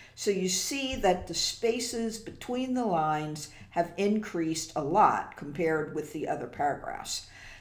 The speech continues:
Now, a hundred and fifty might be too much. Um, it might look better at, say, a hundred and twenty.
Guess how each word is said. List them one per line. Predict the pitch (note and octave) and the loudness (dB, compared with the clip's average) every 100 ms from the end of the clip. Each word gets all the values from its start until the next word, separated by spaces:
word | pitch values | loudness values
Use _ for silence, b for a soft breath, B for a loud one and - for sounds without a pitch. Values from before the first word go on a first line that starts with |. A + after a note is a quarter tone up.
| B | B
Now, | F3+ F3 E3 D#3+ | 4 6 6 6
a | F3+ | 2
hundred | A3 D4 E4+ - | 2 4 2 0
and | - | -2
fifty | G#3 - - G#3 G3 F#3 | -2 -2 -4 -2 -2 0
might | F3 F3+ G3+ - - | 0 0 -2 -4 -2
be | F3+ F3+ F3+ F3+ - - - | 0 0 -2 -4 -16 -20 -16
too | - A3 | -4 0
much. | G3+ A#3+ - - - - - B B B B - | 2 2 2 -4 -6 -6 -10 B B B B 4
Um, | D#3+ D#3 D3+ | 4 4 4
it | F#3 F#3 | 2 2
might | E3+ F3+ G3 F#3 | 2 2 2 0
look | E3 D#3 - - - - - - - | 0 -2 -6 -16 -20 -20 -20 -18 4
better | A3+ A3+ A3 A3 A3 - | 8 10 8 6 4 2
at, | D#3+ D#3 D3+ - | 2 2 0 -4
say, | - D#3 D3+ D3 | -2 0 0 0
a | |
hundred | D3 F3+ D#3+ D3+ | -2 -2 -2 -2
and | C#3 C3+ | -4 -8
twenty. | - A3 G#3 - - - | -2 0 2 -2 -8 -10